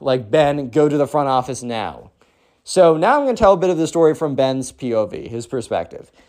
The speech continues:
So Ben is walking to the front office, and he's walking in steaming, and he's very upset because he overheard, like, he heard the teacher say, "It doesn't matter that you were sh-, called short and worthless.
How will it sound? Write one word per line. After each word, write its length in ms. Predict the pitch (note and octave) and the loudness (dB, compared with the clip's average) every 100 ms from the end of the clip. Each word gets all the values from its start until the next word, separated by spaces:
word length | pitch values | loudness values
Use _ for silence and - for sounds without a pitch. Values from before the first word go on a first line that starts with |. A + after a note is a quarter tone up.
| _ _ | _ _
So 140 | G3 | 2
Ben 200 | A3 D#4+ | 4 4
is 120 | C#4+ | 2
walking 300 | A3 A3 G#3+ F#3+ | 2 2 2 -2
to 60 | |
the 60 | F3+ | -4
front 240 | E3+ D3+ | -2 -2
office, 480 | C3 A#2+ C3 A#2 - D3+ | 0 -2 -4 -10 -10 -10
and 180 | C#3+ | -8
he's 200 | F#3 G#3 | -8 -10
walking 500 | E3+ G3+ G#3+ G#3 F#3 | -4 -2 -2 -4 -4
in 300 | E3 D#3 D3 | -2 -4 -6
steaming, 560 | - - D3+ C#3+ C#3 C3+ | -12 -10 -6 -4 -4 -6
and 100 | A#2+ | -6
he's 140 | B2 G#2+ | -8 -2
very 340 | D3 E3 D#3 | 2 2 2
upset 600 | B2 A#2+ - - D#2+ - | 0 -2 -4 -4 -4 -6
because 400 | A#2+ - C3 B2 - _ _ | -8 0 0 0 -10 _ _
he 160 | - B3+ | -2 4
overheard, 460 | C4 A3+ G#3 G3+ | 4 2 -2 -2
like, 180 | D#3+ C#3 | -2 -4
he 160 | - C#4 | -4 -2
heard 240 | B3+ B3 | 0 0
the 80 | G3+ | -2
teacher 360 | B3+ C4+ F#3 E3 | -8 -8 -6 -4
say, 420 | E3+ D3 D3 - _ - | 0 2 0 -6 _ -4
"It 160 | F3 F3+ | -2 2
doesn't 340 | A3 F#3+ E3+ | 2 2 -2
matter 380 | D#3 G3 F#3+ E3 | 2 2 4 2
that 180 | C#3+ C#3+ | 0 -4
you 120 | E3 | -4
were 160 | E3+ D#3+ | -4 -2
sh-, 340 | E3+ D#3 C#3 | 0 0 -2
called 340 | - D3+ C#3 A2+ | -2 -2 -2 -6
short 460 | - F3 E3+ D3+ | -6 0 0 -2
and 220 | C3 B2 | -8 -8
worthless. 640 | A2 D#3 D#3+ B2 A2 G2 | -4 -2 -2 -4 -6 -6